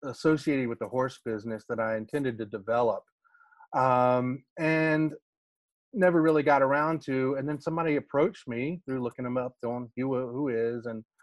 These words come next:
emailing me and wanted to buy one of 'em. And I said, "Well, you know, I've got these others too." So they wound up buying the whole lot from me, and I made, actually made money on it. Um,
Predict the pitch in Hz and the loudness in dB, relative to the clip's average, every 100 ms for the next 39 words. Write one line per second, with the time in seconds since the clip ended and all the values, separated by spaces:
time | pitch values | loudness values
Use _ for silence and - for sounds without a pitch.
0 | _ _ - 143 143 123 120 120 139 135 | _ _ -4 0 0 0 -2 -2 -2 -2
1 | 131 - 139 147 131 110 131 147 147 123 | -4 -6 -4 -2 -2 2 2 4 2 2
2 | 139 175 135 117 131 139 123 123 - 120 | 2 4 4 2 0 -2 -2 -4 -4 0
3 | 147 165 151 160 147 165 151 131 156 196 | 2 2 0 -2 0 -2 0 2 2 2
4 | 127 - 190 208 165 - _ _ _ _ | -2 -6 -4 0 0 -2 _ _ _ _
5 | - 147 156 180 175 131 156 165 147 117 | 0 2 4 4 2 2 0 0 0 2
6 | 160 143 151 165 - 123 127 131 127 131 | 4 6 4 0 -2 -2 -2 -2 0 0
7 | 135 123 - 127 - 123 131 117 131 147 | -2 -4 -12 -12 -8 -6 -4 -4 -4 -4
8 | 107 107 107 - _ _ _ _ - 127 | -6 -8 -12 -16 _ _ _ _ -2 2
9 | 127 123 123 127 | 4 2 0 -6